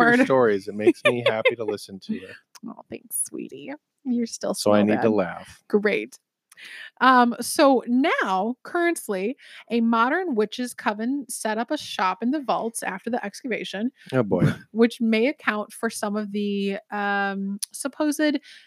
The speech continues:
Speaker 1: heightened paranormal activity in the location.
Speaker 2: Could do it.
Speaker 1: It is said that shortly after claiming the vaults, member of the coven set about searching for a room in which to stage their various rituals.
Speaker 2: Hmm.
Speaker 1: After settling into a room and doing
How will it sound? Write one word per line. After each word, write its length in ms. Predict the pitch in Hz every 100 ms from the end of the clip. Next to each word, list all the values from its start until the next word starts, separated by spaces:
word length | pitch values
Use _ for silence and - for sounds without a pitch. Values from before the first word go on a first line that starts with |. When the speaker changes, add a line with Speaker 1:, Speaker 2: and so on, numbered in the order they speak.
| _
Speaker 1:
heightened 400 | - 320 285 294
paranormal 540 | 254 277 277 269 262 226
activity 460 | 220 - 311 339 180
in 80 |
the 80 | 180
location. 680 | - - - - - - 202 - _ _ _ _
Speaker 2:
Could 180 | - -
do 160 | 104
it. 160 | 107 131 _
Speaker 1:
It 120 | 226
is 160 | 220 -
said 160 | 226
that 120 | 208 -
shortly 460 | - 214 247 302
after 280 | 220 214 220
claiming 420 | - - 202 226
the 100 | 294
vaults, 440 | 233 180 202 - - _ - -
member 260 | 220 226
of 160 | 254 262
the 80 | 330
coven 420 | - 202 202 226
set 220 | - 214 202
about 260 | 202 202
searching 420 | - 196 190 247 247
for 220 | 277 285
a 60 |
room 340 | 262 202 185 190
in 140 | 208 196
which 200 | 196 -
to 60 |
stage 460 | 220 - 190 185 190
their 140 | 202
various 460 | 180 180 170 185 -
rituals. 600 | 320 - 185 135 208 -
Speaker 2:
Hmm. 420 | - 110 104 180 185 -
Speaker 1:
After 260 | 233 247 233
settling 480 | - 233 277 339
into 260 | 240 233 -
a 100 | 262
room 400 | 208 196 208 240
and 260 | 208 202 180
doing 500 | 190 196 196 196